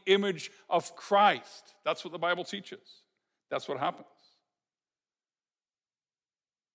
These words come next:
And so that's why Christians are set free from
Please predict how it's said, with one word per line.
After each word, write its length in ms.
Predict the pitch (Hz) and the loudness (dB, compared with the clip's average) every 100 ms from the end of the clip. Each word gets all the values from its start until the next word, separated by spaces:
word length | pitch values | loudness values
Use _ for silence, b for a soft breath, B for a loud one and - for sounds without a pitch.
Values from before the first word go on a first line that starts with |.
| _ _ _ _ _ _ - | _ _ _ _ _ _ -18
And 80 | - | -10
so 260 | - 143 | -2 0
that's 200 | 151 - | -2 -4
why 280 | 139 127 123 - - | 0 0 0 -4 -20
Christians 800 | - 202 - - 110 98 123 156 - - _ _ _ _ _ _ _ _ _ _ | -8 -6 -6 -8 -10 -10 -16 -20 -20 -20 _ _ _ _ _ _ _ _ _ _
are 160 | 131 123 | -6 -6
set 400 | - 160 131 - | -6 -4 -4 -6
free 840 | - - - 254 226 - 82 - _ _ _ _ _ _ _ | -10 -12 -10 -6 -6 -8 -14 -20 _ _ _ _ _ _ _
from 480 | - 139 120 120 107 | -4 -4 -2 -6 -8